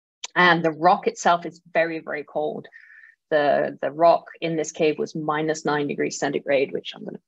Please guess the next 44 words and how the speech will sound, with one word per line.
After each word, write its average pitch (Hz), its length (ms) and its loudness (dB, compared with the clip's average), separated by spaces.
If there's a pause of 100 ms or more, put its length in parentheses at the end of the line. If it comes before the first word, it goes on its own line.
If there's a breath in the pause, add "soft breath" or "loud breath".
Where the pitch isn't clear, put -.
try 143 220 -2
and 143 300 -4
remember 156 440 2
what 143 180 0
that 151 140 2
would 160 120 -2
be. 165 160 2
So 175 220 2
it - 80 2
would 185 140 -2
be, 196 400 0 (880)
I 196 40 -20
don't 202 140 -8
think - 140 0
it - 100 4
would 170 80 2
be 170 160 6
around 151 380 2
twenty, 147 520 -2 (460)
maybe 147 220 -8
twenty-four 147 600 -2
degrees, 139 480 -8
uh, 151 220 6 (180)
Fahrenheit. 156 580 0 (440 loud breath)
So - 320 2 (140)
when 185 320 6
moisture 185 480 4
blows 156 340 2
in, 180 240 2
it 151 160 -6
just, - 300 -6
the 165 60 0
wa-, 147 280 -4
moisture 156 380 -4
just - 260 -12
freezes 151 580 -6
against 160 340 -6
the 143 80 -6
rock 143 260 -2
and 147 80 -14
you 143 60 -12
get - 120 -2
this 143 160 -8
hoarfrost. - 600 0